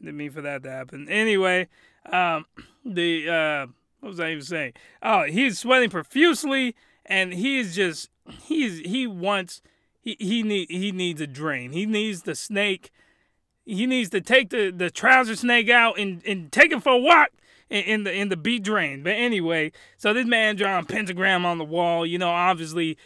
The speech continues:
he wants to go to the depths of hell to get laid, because he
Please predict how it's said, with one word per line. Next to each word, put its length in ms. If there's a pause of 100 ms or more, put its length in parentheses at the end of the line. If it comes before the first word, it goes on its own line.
(100)
he 120
wants 200
to 60
go 160
to 140
the 100
depths 420
of 100
hell 500 (220)
to 100
get 260
laid, 420
because 420
he 260